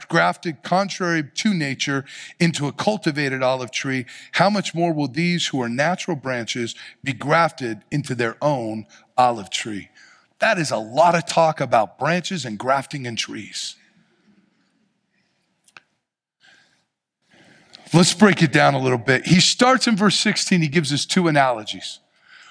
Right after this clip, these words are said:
One analogy he doesn't talk about at all, and the other he runs with quite a bit. He says in verse sixteen, "For if the first fruit is holy,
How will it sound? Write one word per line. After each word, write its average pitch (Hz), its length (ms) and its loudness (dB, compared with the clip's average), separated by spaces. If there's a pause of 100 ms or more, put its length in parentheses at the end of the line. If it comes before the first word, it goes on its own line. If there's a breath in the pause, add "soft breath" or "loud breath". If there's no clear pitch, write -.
(160 loud breath)
One 240 200 6
analogy 233 640 2
he 196 80 4
doesn't 196 340 0
talk 196 260 2
about 190 260 2
at 165 100 -4
all, 175 280 2
and 143 100 -10
the 151 100 -4
other 226 220 -2
he 208 140 -2
runs 202 300 -4
with 196 180 -4
quite 196 220 -2
a 175 40 -8
bit. 175 280 -2 (920)
He 202 100 4
says 262 300 2
in 262 80 -2
verse 233 220 0
sixteen, 233 680 -2 (300 loud breath)
"For 240 180 2
if 214 140 -2
the 208 100 0
first - 480 -2
fruit 269 320 0
is 202 180 -2
holy, 196 540 0